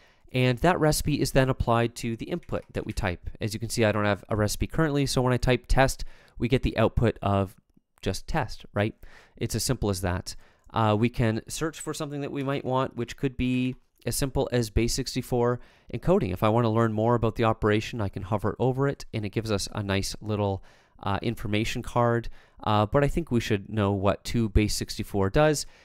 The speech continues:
It takes our input and it base sixty-four encodes it. So if I drag that into the recipe, immediately you'll see that my output has been base sixty-four encoded, uh, because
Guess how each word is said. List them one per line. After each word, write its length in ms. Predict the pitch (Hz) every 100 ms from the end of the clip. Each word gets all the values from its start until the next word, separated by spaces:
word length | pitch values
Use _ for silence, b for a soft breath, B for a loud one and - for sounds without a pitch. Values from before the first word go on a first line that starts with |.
| b
It 160 | 135
takes 200 | - 156
our 120 | 160 -
input 360 | 139 143 139 -
and 100 | 123
it 140 | 113
base 220 | - 120
sixty-four 500 | - 127 120 - 117
encodes 380 | 107 - 98 92
it. 120 | 92
So 120 | - 113
if 80 |
I 100 | 165
drag 240 | 165 139 127
that 160 | 131
into 160 | - 110
the 80 | 104
recipe, 500 | 98 98 - 101 98 b b b b
immediately 640 | 127 131 139 113 135 131 _ _ -
you'll 120 | 123
see 200 | 117 123
that 160 | 120 -
my 200 | 113 110 -
output 440 | 135 - 147 -
has 120 | 110
been 200 | 104 107
base 220 | 98 107
sixty-four 520 | - - - - 95 92
encoded, 540 | 95 - 175 160 151 b b b b
uh, 220 | - 117 113
because 460 | 117 127 117 107